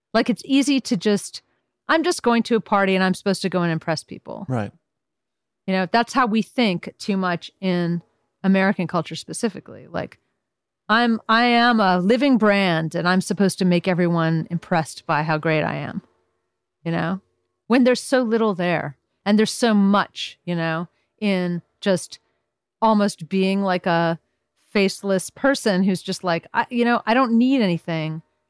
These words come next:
Speaker 1: I just want connection. I don't need a pat on the back, you know, from a stranger. I just want to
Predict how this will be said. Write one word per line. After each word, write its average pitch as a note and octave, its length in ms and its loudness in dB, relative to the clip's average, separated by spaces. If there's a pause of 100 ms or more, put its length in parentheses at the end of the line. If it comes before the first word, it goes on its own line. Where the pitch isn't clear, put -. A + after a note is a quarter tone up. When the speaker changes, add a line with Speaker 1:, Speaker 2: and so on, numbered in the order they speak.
(140)
Speaker 1:
I G3+ 80 2
just G#3+ 220 -4
want G#3 220 0
connection. E3 680 -4 (160)
I G#3+ 60 0
don't A#3+ 180 2
need A3 460 4 (360)
a G3+ 60 -4
pat G#3+ 300 0
on F#3+ 100 -2
the F3 80 -2
back, E3+ 580 -2 (240)
you F3 120 -2
know, E3 340 -2 (280)
from F3 180 -4
a E3 60 -2
stranger. F3 680 0 (260)
I G#3+ 100 0
just A3+ 240 -4
want G3+ 360 0
to E3 500 0